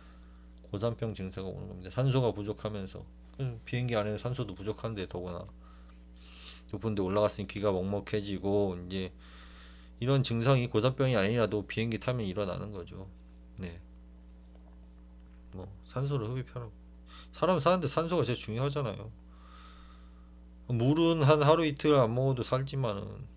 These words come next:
산소는 몇 분만 안 먹어도 뇌, 뇌 정지가 오니까 산소가 제일 중요한 겁니다. 사람 사는데.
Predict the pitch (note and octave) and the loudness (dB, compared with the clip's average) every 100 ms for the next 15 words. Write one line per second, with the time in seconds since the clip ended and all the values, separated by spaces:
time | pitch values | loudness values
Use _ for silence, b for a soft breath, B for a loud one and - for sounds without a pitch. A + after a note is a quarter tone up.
0 | - - - B B B - - E3 E3+ | -20 -20 -20 B B B -6 -2 0 2
1 | E3 C#3 B2+ A#2 G2+ G2+ C3+ A#2 F#2+ G#2+ | 4 6 4 2 -2 -2 0 0 0 -2
2 | A#2 G#2 F#2 F#2 F#2 F#2+ G2+ F#2+ G2 G#2+ | 0 -2 -4 -8 -8 -10 -12 -8 -6 -4
3 | G2+ F#2+ - - - - B B B B | -4 -8 -14 -20 -20 -20 B B B B
4 | B - - - F#2+ F#2 F#2+ G2+ G#2 F2+ | B -20 -20 -8 -6 -4 -6 -6 -4 -4
5 | G2+ A#2 - F2+ F#2+ - - - D#3+ E3+ | -4 -6 -8 -8 -8 -8 -10 -8 -6 -2
6 | G#2+ A2 G#2 G#2+ A#2 C3+ B2 F#2+ G2 - | -2 -2 -6 -6 -4 -4 -4 -6 -12 -14
7 | - - - - - - G#2+ G#2 F#2+ G#2+ | -20 -20 -20 -20 -18 -6 -4 -4 -6 -6
8 | F#2+ F#2+ - | -6 -10 -14